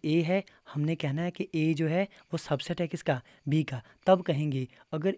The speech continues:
A का हर एक एलिमेंट जो है वो B में भी मौजूद हो। फिर से आप समझिए, सेट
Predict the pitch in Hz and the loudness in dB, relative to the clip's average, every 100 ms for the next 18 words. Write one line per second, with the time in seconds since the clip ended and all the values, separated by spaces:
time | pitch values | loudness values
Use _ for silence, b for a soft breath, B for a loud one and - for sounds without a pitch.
0 | - 175 180 180 - 151 165 190 175 156 | 0 0 0 -4 -4 -2 2 2 2 0
1 | 156 151 139 127 127 B B 151 127 151 | 0 0 0 0 -2 B B -2 4 4
2 | 165 151 156 220 B B 135 131 127 131 | 6 4 2 0 B B 0 2 2 0
3 | 110 101 117 _ _ _ _ _ _ _ | -2 -8 -16 _ _ _ _ _ _ _
4 | _ _ _ - - 151 131 143 127 135 | _ _ _ -20 -10 -8 -4 -4 -4 -8
5 | 113 117 127 B B - 151 147 | -10 -14 -16 B B -8 -6 -6